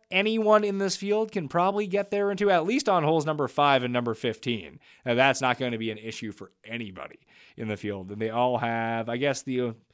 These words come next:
between birdie or better percentage, the only one that isn't over fifty percent is number eleven, and that's still forty-seven percent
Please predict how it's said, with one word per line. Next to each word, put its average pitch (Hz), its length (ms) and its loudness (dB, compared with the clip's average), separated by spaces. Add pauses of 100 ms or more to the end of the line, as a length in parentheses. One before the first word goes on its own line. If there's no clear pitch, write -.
(720)
between 143 460 -2
birdie 160 340 4
or 156 140 2
better 131 360 2
percentage, 104 920 -4
the 117 120 -8
only 127 240 -2
one 123 200 0
that 117 180 0
isn't 120 320 -4
over 117 320 -4
fifty 110 300 -4
percent 113 420 -4
is 107 100 -10
number 107 280 -4
eleven, 101 340 -4
and 104 100 -10
that's 107 200 -10
still 107 200 -6
forty-seven 117 920 -6
percent 92 480 -10